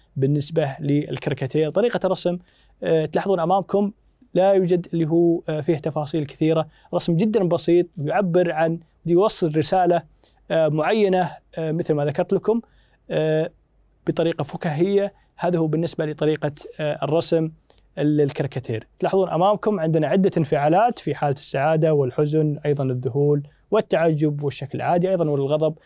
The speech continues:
هذه بعض ال-، الطرق اللي ممكن يتم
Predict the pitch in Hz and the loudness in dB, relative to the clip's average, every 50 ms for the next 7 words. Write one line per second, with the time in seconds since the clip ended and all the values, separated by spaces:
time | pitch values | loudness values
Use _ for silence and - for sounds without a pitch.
0 | _ _ _ - - 208 233 208 202 208 196 170 208 214 208 202 - - - 170 | _ _ _ -4 -2 0 0 2 4 2 4 4 2 2 0 -2 -4 -2 0 2
1 | 165 175 170 170 165 165 - - 156 151 156 151 151 147 143 - 185 185 175 - | 2 4 4 2 2 0 -2 -4 -2 -2 0 -2 -4 -4 -2 -2 0 0 0 0
2 | - 151 151 165 160 - - 156 147 143 - 165 160 | 0 -2 -2 -2 -4 -2 -4 -4 -4 -2 -2 -4 -4